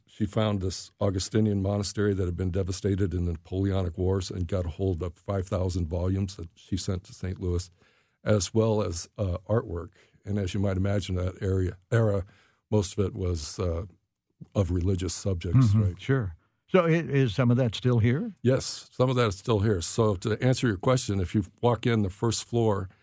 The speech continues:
Speaker 1: the Aronson Gallery is used for visiting exhibitions. The second floor, uh, we've dedicated to modern and contemporary art from the university collection. The third floor, where we had, uh,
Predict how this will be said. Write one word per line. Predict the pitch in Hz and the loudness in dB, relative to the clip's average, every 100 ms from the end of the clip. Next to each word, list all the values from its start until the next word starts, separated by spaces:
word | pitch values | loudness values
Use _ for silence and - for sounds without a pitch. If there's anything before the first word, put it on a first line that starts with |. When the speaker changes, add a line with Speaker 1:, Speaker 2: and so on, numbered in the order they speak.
| _ - | _ -4
Speaker 1:
the | 95 | 0
Aronson | 117 120 - 95 | 2 0 0 0
Gallery | 101 101 101 90 | 0 2 2 0
is | 82 | 0
used | 104 98 | -2 0
for | 101 | -2
visiting | 85 104 107 98 90 | 0 0 2 0 -2
exhibitions. | 104 - 82 92 - 107 113 - | -6 -6 -4 -4 -2 -2 -2 -4
The | |
second | 98 - 117 - 98 | -12 -4 -4 -2 -6
floor, | - 104 107 107 - _ _ _ | -4 -2 0 -2 -6 _ _ _
uh, | - 98 92 | -6 -2 0
we've | 90 95 | 0 -2
dedicated | - 110 104 - 104 98 87 | 0 0 0 0 0 0 -4
to | - 104 | -2 0
modern | 95 101 104 95 | 2 0 0 0
and | 95 85 | -2 -4
contemporary | 110 101 98 107 92 | -4 -2 -2 0 -2
art | - 98 - | -2 -4 -4
from | - | -4
the | 98 | 0
university | 98 92 95 - | 0 0 -2 -4
collection. | 90 101 90 - 87 | -6 -6 -4 -2 -2
The | 85 | -2
third | - 117 113 | 0 0 0
floor, | - 104 92 | -2 -2 -2
where | 80 92 | -2 -4
we | 90 92 | -2 -2
had, | 76 113 92 87 | -2 -4 -4 -6
uh, | - 87 85 | -10 -8 -8